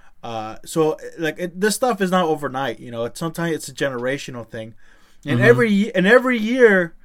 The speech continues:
Speaker 1: there's a new wave of new comics, and, and they bring, you know, uh, you know, uh, uh, more hustle. They bring in, you know, more opportunities that,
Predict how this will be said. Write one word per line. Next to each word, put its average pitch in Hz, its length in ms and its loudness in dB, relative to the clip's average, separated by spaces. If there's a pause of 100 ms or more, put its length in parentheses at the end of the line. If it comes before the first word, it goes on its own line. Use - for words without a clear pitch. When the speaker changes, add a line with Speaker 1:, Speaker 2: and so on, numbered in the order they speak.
(460)
Speaker 1:
there's 165 160 2
a 170 60 2
new 190 240 4
wave 196 260 2
of 165 140 -2
new 170 120 -2
comics, 160 720 -6
and, 143 360 -8
and 143 180 -4
they 165 160 6
bring, 175 380 2
you 156 100 -2
know, 143 300 0
uh, 120 500 -8
you 123 100 -12
know, 113 280 -8 (360)
uh, 139 380 -12 (100)
uh, 143 60 -18
more 147 240 -2
hustle. 156 580 -2
They 131 100 -10
bring 147 240 -6
in, 147 140 -4
you 135 120 -10
know, 127 160 -8
more 135 180 -2
opportunities 131 560 -8
that, 117 220 -6